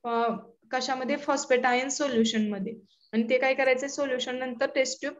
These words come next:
heat करायची आहे slightly o-, over a flame, फ्लेमवर हीट करायचे आहे. Observe formation of yellow पीपीटी of ammonium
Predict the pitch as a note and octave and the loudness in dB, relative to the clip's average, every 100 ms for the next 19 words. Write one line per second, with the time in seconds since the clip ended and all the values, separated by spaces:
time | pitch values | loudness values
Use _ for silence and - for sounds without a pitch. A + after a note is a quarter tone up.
0 | - - _ D#4+ D#4 D#4 A#3+ A3 A3+ A#3 | -18 -20 _ 2 4 4 6 4 4 2
1 | A3+ A3+ A#3+ A#3 A#3 B3 A#3 A#3 A#3 B3+ | 0 0 2 2 2 0 0 0 2 2
2 | A#3 C4 - B3 A3 - - _ _ _ | 2 0 -2 -4 -4 -8 -20 _ _ _
3 | _ _ _ _ _ C4+ B3+ A3+ A#3+ - | _ _ _ _ _ -8 -4 0 0 -2
4 | - C4+ - A3 G3+ G3+ G#3+ G3 - _ | -6 -6 -2 -2 0 -4 -6 -10 -16 _
5 | _ _ A3+ A3+ A3 C4+ C4+ C#4+ D#4+ - | _ _ 0 4 6 4 4 4 4 0
6 | - _ C#4 C4+ C4 C4 C4 C4+ C#4 B3+ | -14 _ 2 2 -2 -2 -2 0 4 6
7 | B3+ C4 B3+ A#3+ A3+ D#4 - B3 A#3 A#3+ | 6 4 -4 -6 -4 -2 0 0 0 -2
8 | A#3 A#3 B3+ | 0 0 0